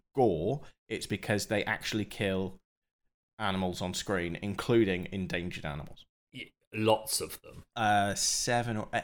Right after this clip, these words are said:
Speaker 1: eight?
Speaker 2: Yeah, but, like, with the monkey thing,
Speaker 1: Yeah, so they, they
Speaker 2: they did
Speaker 1: killed, they
Speaker 2: two of
Speaker 1: killed
Speaker 2: them.
Speaker 1: eight animals, but
Speaker 2: Yeah.
Speaker 1: only seven are shown on
Speaker 2: Yeah.
Speaker 1: the film because they needed a second take of killing the monkey.
Speaker 2: Yeah, 'cause they literally slice its face off.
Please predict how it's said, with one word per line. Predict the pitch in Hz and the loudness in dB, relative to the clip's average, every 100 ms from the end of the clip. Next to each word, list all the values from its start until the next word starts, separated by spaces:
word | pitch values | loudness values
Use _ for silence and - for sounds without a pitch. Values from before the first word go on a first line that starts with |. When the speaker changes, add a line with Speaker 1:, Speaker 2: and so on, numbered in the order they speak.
| - | -2
Speaker 1:
eight? | 160 - - _ _ _ _ - | -4 -6 -14 _ _ _ _ -8
Speaker 2:
Yeah, | 117 113 82 85 | 6 6 6 -2
but, | 104 | -2
like, | 107 110 - | 2 0 2
with | 107 | 0
the | 104 | 0
monkey | 104 113 110 98 | 0 0 -2 -6
thing, | - - 90 | -10 -10 -4
Speaker 1:
Yeah, | 143 135 | 4 4
so | - 135 | 6 4
they, | 131 131 | 4 2
they | - 127 | 4 4
Speaker 2:
they | |
did | 101 | 6
Speaker 1:
killed, | 156 151 139 | 6 6 2
they | - 131 | 2 4
Speaker 2:
two | 123 | 8
of | |
Speaker 1:
killed | 147 139 | 8 6
Speaker 2:
them. | 123 - | 2 2
Speaker 1:
eight | 143 127 | 2 2
animals, | 120 95 98 143 | 0 0 -4 -4
but | - | -6
Speaker 2:
Yeah. | - | -4
Speaker 1:
only | 98 95 | -2 -2
seven | - 110 104 | 0 0 -2
are | 98 | -4
shown | - 101 95 92 - _ _ - | -2 -2 -2 -4 -8 _ _ -8
on | |
Speaker 2:
Yeah. | 90 | -6
Speaker 1:
the | 82 | -4
film | - 80 82 - _ _ | -4 -4 -6 -8 _ _
because | - 80 87 | -16 -8 -6
they | 87 | -4
needed | 85 87 76 | -4 -6 -6
a | 87 | -6
second | - - 92 | -8 -8 -10
take | 80 - | -10 -10
of | - | -8
killing | 80 78 | -8 -6
the | |
monkey. | 78 73 - - _ | -6 -8 -10 -16 _
Speaker 2:
Yeah, | 104 78 - _ _ _ _ - | -6 -6 -10 _ _ _ _ -16
'cause | 90 | -14
they | - 95 - _ _ _ _ _ | -8 -8 -8 _ _ _ _ _
literally | 104 98 - 92 90 | -4 -2 -2 -2 -2
slice | - 82 - | -2 -4 -6
its | - | -8
face | 90 - | -10 -8
off. | - - | -10 -12